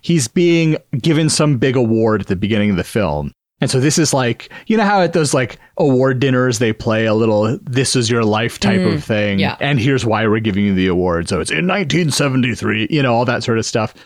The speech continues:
Speaker 1: And then it ends and we see him and he's an old man and he comes up and he's like, "Oh, thank you so much for this great honor." And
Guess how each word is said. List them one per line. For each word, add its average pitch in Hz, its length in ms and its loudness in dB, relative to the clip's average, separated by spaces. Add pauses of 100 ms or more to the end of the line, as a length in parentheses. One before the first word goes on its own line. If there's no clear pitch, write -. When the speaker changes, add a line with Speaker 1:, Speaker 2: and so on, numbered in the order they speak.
(580)
Speaker 1:
And 156 180 0
then 127 80 2
it 120 160 -2
ends 202 360 2
and 131 120 2
we 120 80 2
see 117 220 0
him 180 320 2
and 151 60 2
he's 107 120 0
an 101 80 2
old 92 160 -2
man 165 320 0
and 120 80 2
he 104 60 0
comes 123 260 -2
up 139 220 -2
and 151 60 -4
he's 151 120 -2
like, 123 140 -2
"Oh, - 160 -2
thank 190 240 -4
you 156 60 0
so - 120 -4
much - 200 -2
for 135 100 -4
this - 420 -4
great 143 240 -2
honor." 131 380 -2 (400)
And 95 480 -2